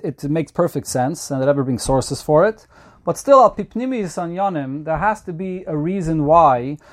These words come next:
the yahrzeit of Miriam is the cause to push off commemorating the Nes of Shabbos HaGadol.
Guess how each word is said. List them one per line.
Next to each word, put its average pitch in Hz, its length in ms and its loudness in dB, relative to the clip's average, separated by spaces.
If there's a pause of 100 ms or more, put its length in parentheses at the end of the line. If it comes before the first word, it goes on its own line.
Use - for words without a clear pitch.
(220)
the 139 160 -2
yahrzeit 185 420 4
of 139 120 -4
Miriam 160 500 -2
is 147 80 -4
the 147 100 -6
cause 170 520 0
to 156 80 -10
push 175 320 -6
off 147 400 2
commemorating 160 520 -2
the 147 80 -2
Nes 147 200 -2
of 135 100 -10
Shabbos 131 300 -4
HaGadol. 113 420 -6